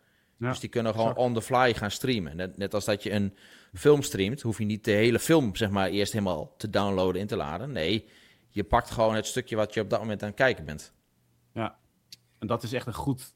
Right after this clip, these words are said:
Speaker 1: teken voor open werelden en voor de laadschermen binnen die open wereld. En, eh, ja, het is,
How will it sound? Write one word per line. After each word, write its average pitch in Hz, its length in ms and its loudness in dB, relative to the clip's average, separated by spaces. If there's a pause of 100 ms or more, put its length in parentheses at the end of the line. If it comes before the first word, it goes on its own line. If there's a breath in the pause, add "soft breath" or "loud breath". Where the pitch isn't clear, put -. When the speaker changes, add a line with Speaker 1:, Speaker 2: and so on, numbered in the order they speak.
Speaker 1:
teken 117 320 2
voor - 120 -8
open 104 200 -4
werelden 110 480 0
en 104 140 -4
voor 120 120 -4
de 104 60 -2
laadschermen 110 840 0
binnen 120 280 0
die 110 100 2
open 107 200 -2
wereld. 107 440 0
En, 101 240 -2
eh, 95 280 -2
ja, 85 280 0 (120)
het - 80 -20
is, - 260 -20